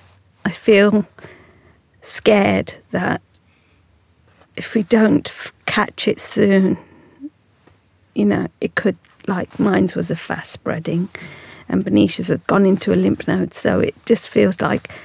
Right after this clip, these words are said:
I want her to be okay, 'cause they're my babies. You want your kids to be okay. That's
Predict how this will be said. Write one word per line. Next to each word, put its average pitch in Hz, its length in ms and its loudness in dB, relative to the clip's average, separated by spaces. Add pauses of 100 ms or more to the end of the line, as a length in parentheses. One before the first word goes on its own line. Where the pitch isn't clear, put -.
(140)
I 208 60 0
want 208 180 4
her 208 80 2
to - 160 -6
be - 160 0
okay, 190 500 -2
'cause - 200 -4 (260)
they're 240 140 2
my 220 120 2
babies. - 680 -4
You 202 140 0
want 220 260 -2
your 175 80 -8
kids - 360 -8
to - 100 -16
be 165 160 -2
okay. 180 440 -8 (120)
That's - 240 -10